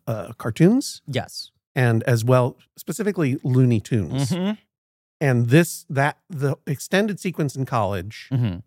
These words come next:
Speaker 1: where he's trying out all the sports,
Speaker 2: Yes.
Speaker 1: to me felt like a dull Looney Tune.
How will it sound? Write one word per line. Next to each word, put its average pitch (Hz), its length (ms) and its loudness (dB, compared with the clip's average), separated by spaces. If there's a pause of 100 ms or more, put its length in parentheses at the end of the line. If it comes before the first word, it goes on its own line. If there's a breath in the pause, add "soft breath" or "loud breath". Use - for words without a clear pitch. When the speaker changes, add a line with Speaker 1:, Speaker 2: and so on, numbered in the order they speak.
(260)
Speaker 1:
where 135 180 4
he's 139 300 0 (920)
trying 156 320 2
out 139 140 4
all 135 160 4
the 127 80 -4
sports, - 520 -6
Speaker 2:
Yes. 131 380 -4
Speaker 1:
to - 100 -2
me 131 140 6
felt 131 240 0
like 113 260 -4
a 135 80 -4
dull 110 480 0
Looney 101 240 -2
Tune. 73 360 -10